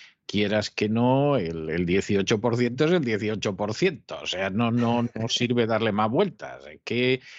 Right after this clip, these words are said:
Speaker 1: es que no es ni la quinta parte de la población mundial. Puedes mirar por encima del hombre, ah, los asiáticos, ah, los africanos, vale, lo que tú quieras. Pero no es ni el veinte por ciento.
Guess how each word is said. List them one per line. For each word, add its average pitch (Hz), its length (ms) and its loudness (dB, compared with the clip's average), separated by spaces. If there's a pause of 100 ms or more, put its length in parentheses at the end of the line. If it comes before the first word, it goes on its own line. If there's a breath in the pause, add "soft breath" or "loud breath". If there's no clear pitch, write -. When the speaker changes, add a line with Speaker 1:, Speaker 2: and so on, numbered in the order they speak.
(120)
Speaker 1:
es 95 160 -6
que 120 120 -4
no 131 100 2
es 151 60 0
ni 156 140 0
la 98 120 0
quinta 107 440 -2
parte 107 260 -4
de 98 40 -6
la 101 100 -4
población 98 460 -2
mundial. 110 500 0 (100)
Puedes 110 420 0
mirar 117 540 2 (280 loud breath)
por 113 160 0
encima 117 400 -2
del 113 120 -2
hombre, 131 200 0
ah, 117 500 -2
los 104 140 -6
asiáticos, 104 600 -4 (100)
ah, 120 420 0
los 92 100 -10
africanos, 110 680 -4
vale, 101 260 -10 (160)
lo 98 140 -6
que 113 100 -6
tú 98 160 -4
quieras. 73 480 -12 (480 loud breath)
Pero 123 560 0
no 117 320 0
es 151 140 0
ni 135 160 0
el 98 120 -4
veinte 110 300 -4
por 92 240 -6
ciento. 78 540 -8